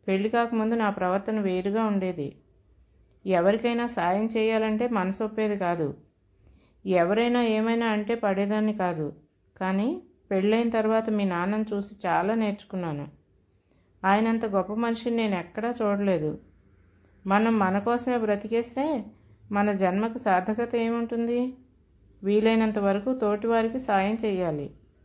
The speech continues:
అందువలన మనం కొన్ని నష్టపోనవచ్చు,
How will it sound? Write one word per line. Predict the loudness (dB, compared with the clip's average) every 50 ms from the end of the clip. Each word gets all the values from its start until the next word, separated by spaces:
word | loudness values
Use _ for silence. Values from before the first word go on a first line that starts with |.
| _ -20 -20 -20 _ -20 _ _ _ _ -2
అందువలన | 0 2 4 4 4 4 4 2 2
మనం | 0 0 0 0 0 0 -2 -4 -8 -10 -6
కొన్ని | -2 0 2 2 2 0 -2 -6 -10 -16 _ _ _ _
నష్టపోనవచ్చు, | -4 -4 -4 -4 -6 -8 -4 -2 0 0 2 2 2 0 0 -2 -4 -6 -8 -8